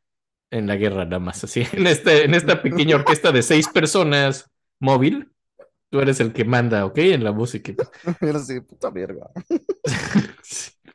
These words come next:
Speaker 1: Y, pues, es una campaña, van por los que hoy son
Speaker 2: Y es
Speaker 1: los
Speaker 2: porque te
Speaker 1: Balcanes.
Speaker 2: acabas de casar, ¿eh? Es porque te acabas de casar que te vamos
Speaker 1: Sí,
Speaker 2: a dar
Speaker 1: por eso te considero para <laughs> este trabajo muy importante.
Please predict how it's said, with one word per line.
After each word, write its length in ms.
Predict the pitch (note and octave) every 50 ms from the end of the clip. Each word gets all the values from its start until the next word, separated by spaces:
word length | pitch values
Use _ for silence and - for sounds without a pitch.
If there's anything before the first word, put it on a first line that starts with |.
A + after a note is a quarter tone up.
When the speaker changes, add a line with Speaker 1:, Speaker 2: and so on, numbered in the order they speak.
| _ _ _ _ _ _ _ - _ - - - - - -
Speaker 1:
Y, 300 | - E3+ E3+ F3 F3+ F3
pues, 240 | E3+ - F#3 F3+ -
es 100 | G#3+ G3+
una 500 | C4+ A#3 A3 G3 F3+ E3+ D#3 C#3+ C#3 C3+ -
campaña, 800 | C3+ B2+ B2 - C#3+ C#3+ D#3 D3+ D3 C3+ B2 A2 G2+ F#2+ F2+ F#2+ A#2+
van 220 | D3 D3 C#3+ C#3+ C#3+
por 120 | C3+ A#2+
los 300 | A#2 G#2+ G2+ G2 - -
que 180 | _ - C3+ A#2
hoy 80 | A2+
son 160 | A2 A2+ G#2
Speaker 2:
Y 40 | -
es 60 | G2+
Speaker 1:
los 40 | G2
Speaker 2:
porque 260 | F#2+ G2 G2 G2 E3+
te 60 | D#3 D#3+
Speaker 1:
Balcanes. 180 | D#3 E3+ E3+
Speaker 2:
acabas 280 | F3+ D#3+ D#3+ E3 E3+ B2+
de 80 | A#2 -
casar, 380 | - G#2 - - D3 A#2+ F2+
¿eh? 80 | G2 B2+
Es 80 | D#3 -
porque 240 | - G3 D#3+ F3 C#3+
te 80 | B2 C3+
acabas 300 | - E3 D#3 D#3 D3 A#2
de 80 | G2+
casar 320 | - F#2 - - F#3+ F3 D#3+
que 80 | C#3+
te 120 | - - G#2+
vamos 180 | A#2 B2+ B2
Speaker 1:
Sí, 80 | F#3+ D3
Speaker 2:
a 20 | G#2+
dar 180 | A2 A2+ A2+
Speaker 1:
por 160 | - F#3+ F#3+ A3
eso 240 | A3 - B3+ A#3
te 180 | - G#3 E3+ -
considero 720 | - E3 D3+ C#3+ - - D3 C3 D3 F3+ - D#3+ F#3 G3 -
para 180 | D3+ C3 -
<laughs> 540 | - - - - - - - _ _ - -
este 400 | - - - - - - F3+ D#3
trabajo 440 | D3+ B2+ B2+ C#3 D3+ D#3+ - C#3 C3
muy 220 | C3+ D#3 F#3+ G#3+ F#3+
importante. 760 | D#3 C#3+ - B2+ B2 A#2+ - D3 C#3 C3 A#2+ C3 D3+ A3